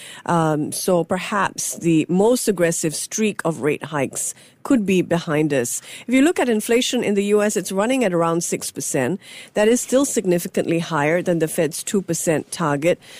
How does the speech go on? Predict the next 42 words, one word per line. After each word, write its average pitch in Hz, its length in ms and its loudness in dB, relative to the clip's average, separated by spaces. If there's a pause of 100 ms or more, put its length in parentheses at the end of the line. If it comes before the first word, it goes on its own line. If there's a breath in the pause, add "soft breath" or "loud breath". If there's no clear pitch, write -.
(120)
So 233 220 2
it 202 100 2
seems 269 380 2
that 196 200 0
the 202 240 -2
end 339 520 2
to 208 120 0
the 175 140 2
rate 147 240 0 (100)
hike 156 420 -4
cycle 135 460 -2
could 330 180 -2
be 403 120 4
in 320 100 4
sight, - 340 -2
but 220 220 0 (220 loud breath)
the 226 60 -6
Fed 302 200 2
may 220 160 4
also 220 480 2
leave 196 320 -2
rates - 300 0
higher 170 340 0
for 160 220 -2
longer 156 340 2
than 143 200 -2
expected, - 540 -4
of - 140 -8
course. 151 300 -2 (260 loud breath)
If 226 80 4
we 294 140 6
take 415 180 0
a 381 60 4
look 381 120 4
at 320 80 0
market 254 380 2
reaction 226 480 2
now 190 280 4
to 233 140 0
the 208 120 4
Fed's 254 320 0
announcement, 202 580 0